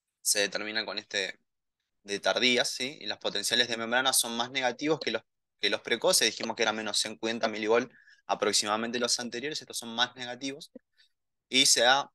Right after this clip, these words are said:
en mutaciones con ganancia de fusión. Decía, el ejemplo que ponía el libro era los canales de reanodina,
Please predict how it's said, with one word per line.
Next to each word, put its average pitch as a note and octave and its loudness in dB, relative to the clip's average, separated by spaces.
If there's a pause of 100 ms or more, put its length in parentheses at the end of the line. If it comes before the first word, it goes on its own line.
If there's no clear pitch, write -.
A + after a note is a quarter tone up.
(140)
en A#2 0
mutaciones A2+ 0
con A#2 -6
ganancia A2 2
de G#2+ 0
fusión. G2+ -4 (180)
Decía, G#2+ 6
el G2+ 2
ejemplo A#2+ -4
que A2+ 0
ponía A2+ -6
el A#2+ -6
libro C3 -4
era B2 0
los A2 -8
canales A2 -2
de G#2 2
reanodina, A2 0